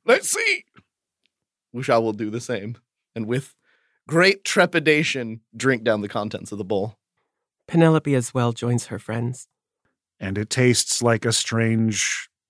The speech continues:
Speaker 3: stabbing pain of memories, comforts, confusions, some experiences you've never lived through, but feeling through the eyes of another. It doesn't fill your belly. It's almost gone instantly as a material,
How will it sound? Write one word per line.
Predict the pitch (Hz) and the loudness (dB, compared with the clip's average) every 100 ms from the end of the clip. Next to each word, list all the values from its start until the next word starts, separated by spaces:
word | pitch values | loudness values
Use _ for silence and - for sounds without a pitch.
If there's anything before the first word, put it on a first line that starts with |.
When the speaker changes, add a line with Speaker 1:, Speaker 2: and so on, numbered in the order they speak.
| _ - | _ -14
Speaker 3:
stabbing | - 120 113 123 127 | -8 0 2 4 4
pain | 123 131 131 | 4 4 6
of | 131 113 | 4 4
memories, | 120 127 127 127 127 123 - - _ _ _ _ _ _ - | 4 6 6 4 4 0 -4 -6 _ _ _ _ _ _ 0
comforts, | 135 135 135 127 - - - - _ | 2 4 4 4 0 -6 -4 -8 _
confusions, | - 113 - 131 143 123 131 127 123 - - _ _ _ | -2 -2 2 4 6 6 8 6 4 -2 -8 _ _ _
some | - 123 | -4 0
experiences | 127 - 131 123 123 120 | 2 2 2 4 2 0
you've | 113 107 | -2 0
never | 110 113 | 0 0
lived | 110 110 | 0 -2
through, | 107 113 110 113 - _ _ _ | -4 -6 -4 -4 -10 _ _ _
but | - | -16
feeling | - 117 107 104 | -4 0 2 0
through | 107 | 0
the | 104 101 | 0 0
eyes | 95 98 | 0 -4
of | 95 | -4
another. | 95 98 98 104 _ _ _ _ _ - | -4 -4 -6 -10 _ _ _ _ _ -2
It | |
doesn't | 123 151 151 | 2 4 6
fill | 131 | 4
your | 110 92 | 2 0
belly. | 82 71 - _ _ _ _ _ _ _ _ _ - | -8 -16 -20 _ _ _ _ _ _ _ _ _ -14
It's | 110 | -2
almost | 110 113 107 - | 4 4 4 2
gone | 113 110 107 | 2 4 2
instantly | 107 104 - 107 95 | 0 -2 -2 -4 -4
as | 92 | -4
a | 90 | -6
material, | 92 95 82 80 80 | -6 -8 -10 -14 -18